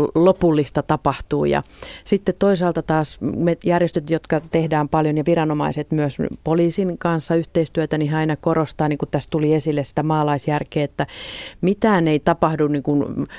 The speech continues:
todella peruuttamatonta, ellei itse siirrä rahaa johonkin niin kuin nettihuijausalustalla. Ja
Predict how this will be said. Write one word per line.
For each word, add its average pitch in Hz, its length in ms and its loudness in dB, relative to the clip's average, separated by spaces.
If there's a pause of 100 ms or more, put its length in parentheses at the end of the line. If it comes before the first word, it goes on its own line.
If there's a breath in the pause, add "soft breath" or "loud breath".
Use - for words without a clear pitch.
(160 loud breath)
todella 170 400 4 (320)
peruuttamatonta, 151 840 0 (100)
ellei 156 300 2
itse 185 360 0
siirrä 165 480 0
rahaa 147 420 -2
johonkin 139 480 -2
niin 139 100 -2
kuin 143 160 -2 (260 loud breath)
nettihuijausalustalla. 147 1900 0
Ja 143 140 0